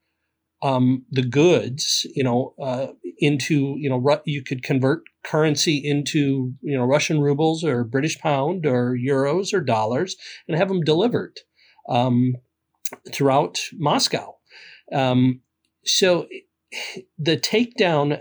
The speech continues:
you know, German authorities in conjunction with, or in coordination with U S F B I and, uh,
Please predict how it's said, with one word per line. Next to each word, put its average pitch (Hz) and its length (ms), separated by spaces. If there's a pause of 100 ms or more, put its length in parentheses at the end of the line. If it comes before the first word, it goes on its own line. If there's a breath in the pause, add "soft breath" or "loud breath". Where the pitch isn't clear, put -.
you 156 280
know, 139 160
German 165 420
authorities 156 560
in 131 180
conjunction 139 720
with, 123 360
or 131 140
in 135 200
coordination 143 720
with 123 180
U 143 180
S 123 340
F 135 220
B 127 160
I 123 260
and, 117 640
uh, 113 320